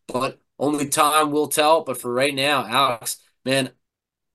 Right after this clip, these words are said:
I, I, I got a good vibe going into twenty twenty-four. I really do. We closed out December. I think December had a lot of highs and lows. Feels like the in-season tournament was a lifetime ago. That was great,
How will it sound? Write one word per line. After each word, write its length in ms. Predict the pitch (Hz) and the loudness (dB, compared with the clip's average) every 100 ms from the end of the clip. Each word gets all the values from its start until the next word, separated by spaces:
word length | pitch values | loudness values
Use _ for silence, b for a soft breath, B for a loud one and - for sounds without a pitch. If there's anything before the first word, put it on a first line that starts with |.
| - | -2
I, 120 | 117 | 0
I, 320 | 120 113 123 131 | 2 2 2 2
I 40 | |
got 160 | 151 131 | 2 0
a 160 | 127 104 | -6 -6
good 300 | 110 131 131 | -4 -4 -4
vibe 500 | 113 123 131 131 110 | 0 2 4 2 -2
going 280 | 120 120 117 | -4 -4 -6
into 180 | 101 | -6
twenty 160 | - 117 | -6 -6
twenty-four. 600 | - 113 - 113 113 - | -4 -6 -4 -2 -2 -2
I 120 | 117 | -4
really 340 | 120 120 123 117 | -2 0 0 0
do. 180 | 120 | 0
We 100 | 117 | -2
closed 360 | 120 131 135 113 | -2 -2 -2 2
out 260 | 131 127 b b - | 2 0 b b -2
December. 420 | 120 143 139 139 | 2 2 2 2
I 100 | 127 | 2
think 160 | 127 | 0
December 420 | 123 - 131 131 120 | -4 -4 -4 0 0
had 240 | 120 - | 2 0
a 160 | - 113 | -2 -2
lot 240 | 113 127 | 0 0
of 60 | - | 0
highs 360 | 120 135 123 | 0 0 -2
and 100 | 113 | -6
lows. 380 | 113 113 131 139 | -8 -8 -4 -4
Feels 200 | - 135 | -2 -4
like 80 | 117 | -2
the 80 | 127 | -2
in-season 320 | 127 127 110 | -2 -4 -6
tournament 360 | - 131 131 123 | -6 -4 -4 -6
was 160 | 107 B B | -10 B B
a 60 | 135 | 0
lifetime 560 | 131 131 - 143 147 | 0 -2 -2 0 -2
ago. 360 | 143 156 165 - b _ _ | -2 -4 -6 -10 b _ _
That 180 | - 160 | 0 2
was 140 | 151 131 | 2 2
great, 460 | 147 143 165 - | 2 4 2 -2